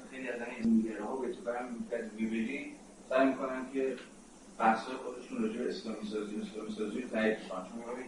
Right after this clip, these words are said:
اسلامی سازی و اجتماعی یعنی چی؟ این ما از منظر ارزش‌های اسلامی خودمون به واقعیت اجتماعی رو نگاه می‌کنیم. خب ببینم این خیلی مشکل، خیلی درست، خیلی هم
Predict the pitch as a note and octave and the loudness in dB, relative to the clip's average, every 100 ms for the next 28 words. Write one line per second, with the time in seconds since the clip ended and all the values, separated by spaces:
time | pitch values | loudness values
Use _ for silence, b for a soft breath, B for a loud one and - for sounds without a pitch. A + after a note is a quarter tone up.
0 | - A2 - A2 A2 A2+ G2+ A#2+ B2 G#2+ | -8 -8 -6 -2 -2 -2 -8 -6 -6 -4
1 | - - - - A#3+ - - A#3+ A3 - | -6 -8 -8 -8 -8 -10 -12 -12 -12 -14
2 | - - - - A#3 B3+ B3+ - G#3 G#3 | -16 -16 -16 -14 -6 -2 -2 -2 -2 0
3 | G#3+ - - A#2 A#2 - - - - - | 0 0 0 2 4 2 -2 -8 -12 -10
4 | G2+ - A#2+ G#2 G2+ - - G2 G2 G2 | -10 -6 -4 -2 -2 -4 -8 -6 0 2
5 | G2 G2 - C#3 A2 G2 F#2+ F#2 F#2 F2+ | 4 2 0 2 4 4 2 0 -2 -2
6 | F2+ - - - - C2+ - - G#2 F2+ | -2 -6 -8 -8 -10 -14 -14 -14 -14 -14
7 | - - - - - - - - - - | -14 -12 -12 -14 -14 -14 -14 -14 -14 -16
8 | - - G#3 - G3 A3+ A#3+ A#3+ - - | -16 -4 -2 0 2 2 2 0 -2 -2
9 | - A3+ G#3 G3+ G3 A#3 A3+ G#3+ A3+ G#3 | -2 2 2 0 -6 -8 -8 -8 -2 -2
10 | F#3+ G#3 G3+ G#3 - G#3 G#3+ G#3 | 0 -4 -4 -6 -8 -2 0 0